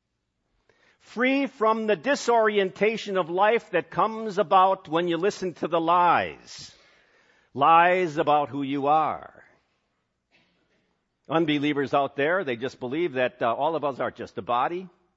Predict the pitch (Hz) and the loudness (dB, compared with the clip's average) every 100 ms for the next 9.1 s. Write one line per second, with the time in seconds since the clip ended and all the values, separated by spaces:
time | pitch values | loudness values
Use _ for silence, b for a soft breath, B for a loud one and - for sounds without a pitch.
0 | _ _ _ _ - 190 175 165 165 135 | _ _ _ _ -2 2 2 0 -4 0
1 | 160 170 170 156 - 139 - 165 156 - | 2 2 0 -6 -8 -8 -4 -4 -4 -2
2 | 156 151 151 143 143 175 - 156 143 - | -2 -2 -4 -2 0 0 -2 -6 -6 -12
3 | - 165 - 156 135 123 127 - 147 147 | -6 -6 -4 -6 -4 -6 -6 -4 -2 -4
4 | - _ b b b - 135 131 131 151 | -10 _ b b b -2 0 0 0 0
5 | 151 147 139 - 147 143 139 - 170 151 | 2 2 0 -2 -4 -2 -6 -6 -6 -2
6 | 151 127 b b b 135 170 185 190 - | -2 -2 b b b 2 4 4 2 -2
7 | - 160 156 160 165 175 143 - _ _ | 2 4 4 2 0 -2 -4 -14 _ _
8 | _ _ - 110 120 131 147 113 90 95 | _ _ -12 -6 -4 -4 0 0 0 -2
9 | 95 | -6